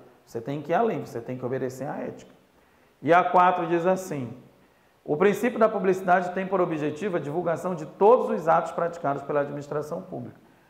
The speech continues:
Publicidade tem exceções, gente. Tem questões ligadas à segurança do Estado, tem questões ligadas ao interesse público que precisam ser mantidas em sigilo. Investigações policiais, por exemplo. Então, não são todos os atos praticados pela administração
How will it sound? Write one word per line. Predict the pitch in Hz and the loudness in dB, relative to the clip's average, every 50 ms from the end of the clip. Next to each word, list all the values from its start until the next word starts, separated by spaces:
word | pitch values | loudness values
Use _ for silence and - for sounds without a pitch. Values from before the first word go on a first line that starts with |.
| _ - | _ -10
Publicidade | 131 151 185 185 185 214 208 202 180 | -4 -2 -2 -2 2 2 2 2 2
tem | - 220 226 | 0 -2 -2
exceções, | 226 226 - 302 - - - - 220 208 196 143 | -2 -2 -2 -4 -4 -4 -4 -4 -4 -4 -4 -6
gente. | 127 120 120 - - - - _ _ _ _ _ - | -8 -8 -10 -14 -20 -20 -20 _ _ _ _ _ -6
Tem | 156 151 | -6 0
questões | 147 185 160 - - 180 165 | 4 4 4 4 4 0 0
ligadas | 165 180 160 165 165 165 147 | 0 2 4 4 4 4 2
à | 156 151 | 0 -2
segurança | 156 - 147 147 151 147 147 - 147 | -2 -2 -2 0 0 0 0 -4 -4
do | 147 | -6
Estado, | 143 - - - - 117 117 123 143 135 135 127 - - - - _ _ _ | -6 -10 -10 -8 -6 -4 -2 -2 -2 -4 -6 -10 -12 -14 -20 -20 _ _ _
tem | - 143 139 | -8 -6 -2
questões | 170 156 - - 165 151 | -2 -2 -2 -2 -6 -6
ligadas | 147 160 143 147 143 143 131 143 | -4 -2 0 0 0 0 0 -2
ao | 147 | -4
interesse | 143 131 143 139 139 139 139 | -4 -2 -2 -2 -2 -2 -4
público | - - 147 165 180 - | -4 -4 -2 -2 -4 -6
que | 190 | -4
precisam | 202 202 196 202 - 175 185 185 | -2 -2 -2 -2 -4 -6 -6 -6
ser | 185 - 180 | -4 -4 -4
mantidas | 190 180 175 175 - 175 170 175 170 | -4 -4 -6 -6 -6 -4 -4 -4 -4
em | 190 | -6
sigilo. | 185 - 262 339 330 277 175 - 127 123 - - - - _ _ _ - | -8 -8 -8 -8 -6 -6 -6 -6 -6 -10 -12 -14 -20 -20 _ _ _ -8
Investigações | 131 143 151 180 175 175 175 170 180 170 180 - 175 175 156 139 - | -4 4 4 4 4 4 2 2 2 2 2 0 0 0 0 -2 -4
policiais, | - - 147 147 139 - - 160 156 135 131 120 - | -6 -6 -4 -4 -4 -6 -6 -8 -6 -6 -6 -8 -8
por | - 120 117 | -8 -6 -6
exemplo. | 117 113 110 107 104 - - - _ _ _ _ _ - | -6 -6 -8 -12 -16 -18 -20 -20 _ _ _ _ _ 0
Então, | 147 180 | 0 0
não | 262 320 | 0 0
são | - - 226 180 | 0 0 -2 -2
todos | - - - 196 202 226 277 - - 180 | -2 -2 4 6 8 8 8 6 4 0
os | 185 180 147 165 | -2 -2 0 2
atos | 151 151 - - | 2 2 0 -4
praticados | - 135 135 131 - - 127 123 120 - | -4 -4 -4 -4 -4 -4 -4 -4 -4 -4
pela | - 120 117 | -6 -6 -6
administração | 117 117 120 123 127 127 - - 160 160 160 - 202 214 226 208 - | -4 -6 -6 -10 -10 -10 -4 -2 -2 -2 -2 -2 -4 -2 -2 -4 -6